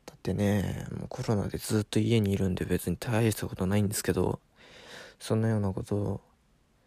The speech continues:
ベラベラ、ダラダラ、喋って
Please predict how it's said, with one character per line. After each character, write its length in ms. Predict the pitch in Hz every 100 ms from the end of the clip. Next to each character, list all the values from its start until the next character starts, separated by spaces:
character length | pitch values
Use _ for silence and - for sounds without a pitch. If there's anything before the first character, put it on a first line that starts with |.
| _ _ _ _ -
ベ 100 | 113
ラ 100 | 101
ベ 120 | 110
ラ、 180 | - - _ _ _ _ _ _ _ _ _ _ _ _
ダ 100 | 110
ラ 100 | 101
ダ 120 | -
ラ、 100 | - - _ _ _ _ _ _ _ _ _ _ -
喋 280 | - 101 101
っ 20 |
て 320 | - -